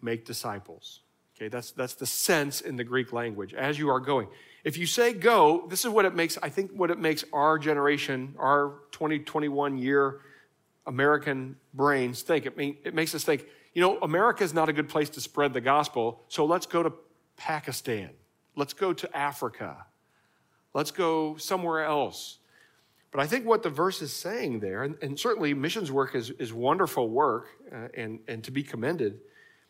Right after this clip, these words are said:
And we'll see in the book of Acts, uh, when we get to it, that, that it's a wonderful thing. But I think what, what this verse is saying is, as you are going,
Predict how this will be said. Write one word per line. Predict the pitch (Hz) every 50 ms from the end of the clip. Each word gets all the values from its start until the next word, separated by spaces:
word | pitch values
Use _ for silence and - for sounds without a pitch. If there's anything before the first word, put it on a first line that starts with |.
| _ _ _
And | 113 107
we'll | 117 139
see | 139 - - 160 185 185
in | 143
the | 117
book | 113 131 139 -
of | - 107
Acts, | 120 143 151 143 - - - - _ _ _ 117
uh, | 123 110
when | 113 120 117 113
we | 117 113
get | 113 156 185 -
to | - 131 110
it, | 107 107 -
that, | 113 101 - - _
that | - 113 104
it's | 107 98 -
a | 113
wonderful | 92 101 139 196 208 156 - - 110
thing. | 101 - 110 95 82 85 107 - _ _ _ _ - - - _ _ _ _ _ _ _ - - _ _ _
But | - 151
I | 160 185
think | - 262 269 240
what, | 247 226 214 220 - - -
what | 160 170 180 175 -
this | 180 151 143
verse | 147 156 185 185 - -
is | 143 131
saying | - - 180 208 214 190 147
is, | 123 120 123 123
as | - 160 160 190 220 214 185
you | 214 208
are | 196 190 185
going, | 170 151 160 151 147 131 104 87